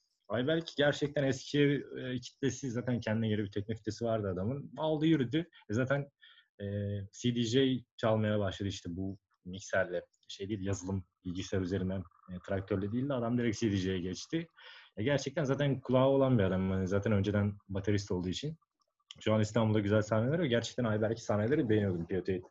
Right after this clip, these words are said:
P O T'de çaldığında. E, başka şey var. Üç yüz on üç Hate veya artık şu an adını kendisini tanımıyorum. Sadece birkaç sahnesine denk geldim. Ceren Tekno. İsmi öyleydi Instagram'da. Bilmiyorum yani <laughs> kendisi nasıl biridir ama,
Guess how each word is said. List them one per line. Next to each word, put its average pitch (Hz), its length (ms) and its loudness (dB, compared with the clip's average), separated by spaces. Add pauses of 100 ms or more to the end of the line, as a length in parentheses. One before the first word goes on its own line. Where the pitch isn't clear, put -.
P 95 140 0
O 92 40 -4
T'de 95 240 -4
çaldığında. 95 580 -2 (680)
E, 107 200 6
başka 123 300 2
şey 156 240 4
var. 117 100 6
Üç 110 140 -2
yüz 113 80 2
on 123 80 8
üç 123 260 2
Hate 117 320 2
veya 110 240 2
artık 101 320 -4
şu - 140 0
an 110 40 4
adını 113 400 2 (140)
kendisini 107 440 4
tanımıyorum. 123 520 6
Sadece 110 280 4
birkaç 107 240 0
sahnesine 104 460 2
denk 95 140 4
geldim. 101 400 0 (200)
Ceren 107 400 4
Tekno. 92 380 0
İsmi 110 300 -2
öyleydi 104 300 4
Instagram'da. 92 520 0
Bilmiyorum 101 400 2
yani 92 120 2
<laughs> 180 60 6
kendisi 120 500 4
nasıl 123 280 6
biridir 113 320 6
ama, 139 280 6